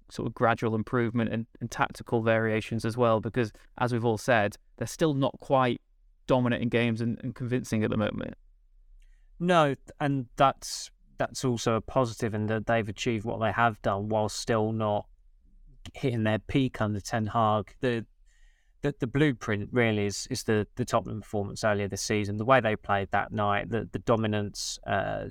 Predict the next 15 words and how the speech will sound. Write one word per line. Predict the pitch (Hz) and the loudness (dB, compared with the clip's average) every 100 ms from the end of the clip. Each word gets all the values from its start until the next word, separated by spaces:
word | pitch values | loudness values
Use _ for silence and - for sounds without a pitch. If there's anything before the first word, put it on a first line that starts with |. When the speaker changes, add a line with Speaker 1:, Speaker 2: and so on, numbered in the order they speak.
| - | -8
Speaker 2:
just | 104 - | -6 -2
how | 107 | 0
intense | 104 - 117 107 87 | -2 -2 -4 -4 -6
they | - 98 | -4 -2
were. | 101 107 107 104 | 0 0 2 0
And | 110 113 107 - | 0 0 -2 -2
they, | 123 | -4
look, | 123 117 - _ _ _ _ _ | -2 -4 -6 _ _ _ _ _
against | 139 131 120 - | -4 0 0 2
Barcelona | 120 107 - 110 107 104 | 4 4 4 2 2 0
in, | 107 101 | -2 -4
in | 123 | -4
both | 107 110 101 | 0 2 0
games, | - 117 107 104 | 0 2 2 0
they, | 110 | 0